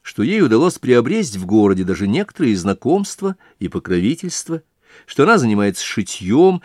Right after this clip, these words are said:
и так как в городе почти нет модистки, то стала во многих домах даже необходимою. Не упоминала только, что через неё и Раскольников получил покровительство начальства, что ему облегчаемы были работы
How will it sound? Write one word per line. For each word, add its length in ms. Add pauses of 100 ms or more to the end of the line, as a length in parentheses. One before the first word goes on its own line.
(260)
и 240
так 280
как 240
в 140
городе 340
почти 360
нет 240
модистки, 760 (240)
то 140
стала 340
во 120
многих 380
домах 420
даже 300
необходимою. 880 (1200)
Не 140
упоминала 720
только, 440
что 240
через 440
неё 500
и 260
Раскольников 1000
получил 520
покровительство 840
начальства, 840 (540)
что 180
ему 180
облегчаемы 680
были 180
работы 680